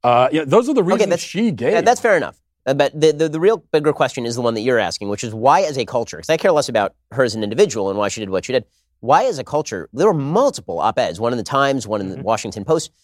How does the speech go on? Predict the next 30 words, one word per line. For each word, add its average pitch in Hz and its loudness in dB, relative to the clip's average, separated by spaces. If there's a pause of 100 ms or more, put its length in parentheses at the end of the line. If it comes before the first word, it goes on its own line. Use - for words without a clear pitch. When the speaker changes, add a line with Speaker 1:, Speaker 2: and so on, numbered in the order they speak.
(200)
Speaker 2:
talking 196 2
about 120 0
how 127 0
we 135 -6
have 180 2
to 156 -4
redefine 151 -2
victory 82 -4 (580)
to 151 2 (100)
include 147 2
not 135 0 (100)
participating. 120 -6
Speaker 1:
<laughs> 123 -2 (420)
Right. 147 4
Speaker 2:
And 160 2
the, 165 0
and 160 0
what 170 2
makes - -4
the 165 -6
hero 175 2
the 127 -2
hero 107 2
of 120 -2
any 151 2
story 127 0
is 104 -6
overcoming 151 0
the 107 -4
obstacle 92 -4